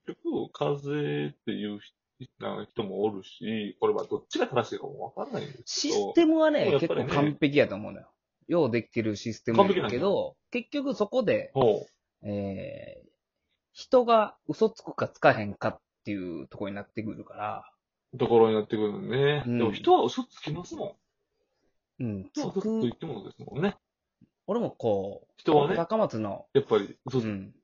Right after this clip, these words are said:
Speaker 2: こうやったら、
Speaker 1: うん。
Speaker 2: まあ、ただ相方やからさ、
Speaker 1: はい。
Speaker 2: 容赦なく言えたわけやけど、
Speaker 1: はい。
Speaker 2: あいつは。
Speaker 1: はい。はい。はい。
Speaker 2: 例えばそれが相手が、
Speaker 1: はい。そうですね。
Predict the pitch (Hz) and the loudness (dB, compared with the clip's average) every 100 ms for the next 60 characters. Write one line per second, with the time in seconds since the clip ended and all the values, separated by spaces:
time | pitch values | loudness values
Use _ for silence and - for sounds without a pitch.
0 | - 143 - _ - 127 131 104 _ _ | -20 -18 -18 _ -10 -2 -2 -2 _ _
1 | - 156 127 110 - _ _ - _ _ | 0 2 2 0 -10 _ _ -20 _ _
2 | _ _ _ _ _ _ - 170 170 180 | _ _ _ _ _ _ -2 0 4 4
3 | - 185 294 285 349 330 - 113 107 110 | 6 6 6 4 0 2 2 0 -4 -8
4 | 113 - 160 147 123 117 107 110 - 120 | -6 4 6 6 4 -2 -4 -8 -4 2
5 | 131 104 107 117 107 107 107 - 104 110 | 2 2 -2 -4 -8 -6 -6 -6 -8 -10
6 | - _ - - - _ _ _ 110 110 | -10 _ -14 -12 -14 _ _ _ -2 -2
7 | - - 107 139 170 110 120 110 110 123 | -6 -12 -10 -2 0 0 -2 0 2 2
8 | 101 104 101 101 - | 0 -4 -4 -8 -10